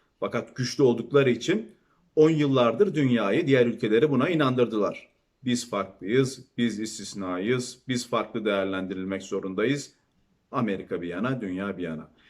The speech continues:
Şimdi bu tartışmalar neden arttı? Çünkü artık Amerika Birleşik Devletleri hegemonyası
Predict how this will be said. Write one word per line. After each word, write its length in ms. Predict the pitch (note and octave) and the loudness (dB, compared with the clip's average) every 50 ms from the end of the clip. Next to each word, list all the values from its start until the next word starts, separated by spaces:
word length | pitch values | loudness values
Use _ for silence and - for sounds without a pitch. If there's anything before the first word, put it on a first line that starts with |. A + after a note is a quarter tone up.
| _ _ _ | _ _ _
Şimdi 320 | - - G3 A3 A#3+ B3+ | -4 0 2 4 4 2
bu 80 | A#3+ - | 2 4
tartışmalar 680 | - A3 G#3+ G#3+ - G#3 - G#3+ G3+ G3 G3+ G3 F#3+ | 4 4 4 4 2 -4 -2 0 4 4 6 6 4
neden 240 | F#3+ G3 F#3 F#3+ F#3+ | 4 2 2 2 2
arttı? 420 | F#3 F3 - - - - A3+ G#3+ G#3+ | 0 0 -2 -6 -4 -4 -4 -4 -2
Çünkü 260 | - G3+ F#3 D3+ E3 | -2 -4 0 2 4
artık 280 | D#3+ D3+ C#3 - C#3+ D3 | 4 4 2 2 0 2
Amerika 440 | D3 C#3+ C3+ B2+ A#2+ B2 A#2+ A2+ A#2+ | 2 4 2 2 2 2 2 2 2
Birleşik 280 | A#2 B2 A#2+ - - | 2 0 -2 0 2
Devletleri 380 | A#2+ A2+ A2+ A2 - G#2+ G#2 A#2 | 2 2 2 2 0 2 2 2
hegemonyası 840 | A#2 A#2 C3+ B2 A#2+ A2 G#2 G#2 G#2 - - - F3+ G3+ G3+ - - | 4 4 2 0 0 0 -2 -4 -6 -6 -2 0 0 0 0 -4 -10